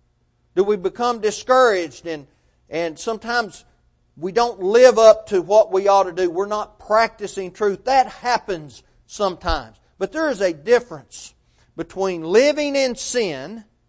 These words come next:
and sinning on occasion. We're not a church full of sinners. If we are, we have a big problem.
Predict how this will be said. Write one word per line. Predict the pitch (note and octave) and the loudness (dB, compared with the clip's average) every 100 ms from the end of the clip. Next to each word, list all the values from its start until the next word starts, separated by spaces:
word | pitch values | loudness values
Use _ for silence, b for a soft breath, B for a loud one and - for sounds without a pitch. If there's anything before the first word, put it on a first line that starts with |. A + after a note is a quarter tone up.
| _ _ _ _ _ _ _ | _ _ _ _ _ _ _
and | D3 D3 | -18 -16
sinning | - G3+ G3+ G#3 F#3+ | -14 -10 -10 -10 -10
on | F#3+ | -10
occasion. | F#3 - E3 C#3 G2 G2+ _ _ _ _ _ _ _ _ _ _ _ _ _ _ | -12 -10 -8 -8 -12 -20 _ _ _ _ _ _ _ _ _ _ _ _ _ _
We're | D3+ | -6
not | G3 A#3+ | -2 0
a | G#3+ | -2
church | - - A3+ A3+ - - _ _ _ | -6 -4 -2 -2 -8 -20 _ _ _
full | _ G3+ G3 | _ -2 0
of | F#3 | -4
sinners. | - - G3 D#3+ G#2+ G2 - - _ _ _ _ _ _ _ _ _ _ _ _ _ _ _ _ | -8 -12 -10 -10 -14 -20 -20 -20 _ _ _ _ _ _ _ _ _ _ _ _ _ _ _ _
If | C#3 C#3+ | -18 -10
we | D3 | 0
are, | F#3+ G3 D#3+ | 2 4 0
we | D#3 | -4
have | D#3+ | -6
a | C#3 | -6
big | C3 D#3+ _ | -12 -18 _
problem. | E3 D3+ A#2 G#2 | -4 -4 -4 -10